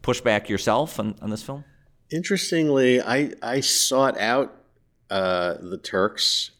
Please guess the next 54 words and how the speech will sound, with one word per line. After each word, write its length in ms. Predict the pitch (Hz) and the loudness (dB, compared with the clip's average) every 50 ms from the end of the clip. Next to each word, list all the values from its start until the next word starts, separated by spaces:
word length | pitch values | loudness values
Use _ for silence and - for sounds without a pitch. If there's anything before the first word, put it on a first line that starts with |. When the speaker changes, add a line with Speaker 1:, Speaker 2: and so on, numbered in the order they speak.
| _ - | _ -6
Speaker 2:
Um, 680 | 107 98 95 92 90 87 87 90 87 85 82 82 - _ _ - - _ _ _ _ _ - | -2 0 2 2 2 2 0 -2 -2 -4 -4 -6 -10 _ _ -20 -20 _ _ _ _ _ -4
I 140 | 98 98 101 | 0 0 2
spoke 560 | - - - - - 107 101 101 101 - - - | 2 0 -2 0 2 4 4 4 2 -2 -10 -10
to, 800 | - - 104 101 98 95 95 95 92 92 90 90 90 - - - - | -6 0 2 4 4 4 4 4 2 2 2 0 -2 -4 -6 -10 -8
uh, 380 | 92 90 87 87 85 85 82 - - _ _ _ _ | -6 -6 -6 -6 -6 -8 -10 -12 -16 _ _ _ _
we, 260 | - 101 104 104 98 - | -6 -4 -2 -2 0 2
we, 320 | 127 120 117 117 117 113 117 | 4 4 6 6 4 2 0
you 100 | 123 135 | 0 2
know, 340 | 123 110 110 107 101 82 - - - - _ - - - _ _ _ | 4 4 4 2 2 -2 -6 -12 -16 -20 _ -20 -20 -20 _ _ _
just 300 | - - 120 123 - - | -6 0 0 0 2 4
like 180 | 117 110 107 101 | 4 2 2 4
in 160 | 110 101 101 | 2 0 0
Crude, 540 | - - - 131 131 131 123 120 120 117 107 | 0 -2 0 4 6 6 8 8 6 6 4
I 140 | - 95 95 | 4 2 2
wanted 340 | 92 92 90 92 90 85 - | 2 2 0 0 -2 -2 -2
Chevron 420 | - 104 98 92 87 95 90 90 | 0 0 0 0 0 -2 -2 -2
in 120 | 85 87 | -2 -2
the 60 | 87 87 | -4 -2
movie. 420 | 92 101 101 101 95 95 95 90 | 0 0 0 0 0 0 -2 0
I 140 | 87 104 110 | 0 0 0
believe 380 | 107 104 98 98 92 92 90 | 0 0 0 2 0 0 -2
you 140 | 90 90 90 | -2 -4 -4
want 240 | 90 95 101 104 101 | -2 -2 -2 -2 -2
the 100 | - 87 | -2 -2
other, 220 | 85 82 90 78 - | -2 0 -2 -6 -4
you 120 | - 98 | -2 0
want 120 | 98 98 98 | 0 2 2
to 60 | 95 | 0
embrace 340 | 95 90 - 98 101 107 - | 0 0 0 0 0 0 0
the 120 | - 85 | -2 -4
other 140 | 80 82 82 | -2 -4 -6
side. 240 | - - 80 80 82 | -6 -4 -6 -6 -4
And 60 | 82 | -6
in 120 | 85 82 85 | -6 -6 -4
fact, 460 | - 92 90 - - - - - - | 0 0 0 0 0 -4 -14 -14 -12
you, 180 | - 104 92 - - - - - - | -8 -6 -6 -6 -6 -10 -20 -10 -6
as 160 | 95 92 85 | -6 -4 -4
you 60 | 90 | -4
see 140 | - - 92 | -2 0 0
in 100 | 85 85 | 0 0
the 60 | 85 | -2
film, 280 | - - 123 135 117 95 | -4 -2 2 2 2 2
we 80 | 87 | 2
put 240 | 85 - - 98 95 | 0 0 0 2 2
in 160 | 92 92 92 | 2 2 0
some 220 | 85 - 82 82 82 | 0 -2 -2 -2 -2
of 60 | 82 | -4
the 80 | 82 | -6
deni-, 600 | 78 - 80 85 85 87 85 - 85 92 80 - | -6 -6 -6 -4 -2 -2 -2 -2 -4 -6 -6 -4
denier 560 | - 87 85 85 85 87 87 87 87 85 82 - | -4 -2 -2 0 0 2 2 4 4 4 2 0
scholars 680 | - - - - - 95 92 98 95 85 80 80 78 - | -2 -4 -6 -2 0 2 4 4 2 2 0 -4 -6 -8
to 80 | 80 | -8
give 180 | 78 80 80 78 | -10 -10 -8 -6
their 180 | 85 85 85 | -4 -4 -4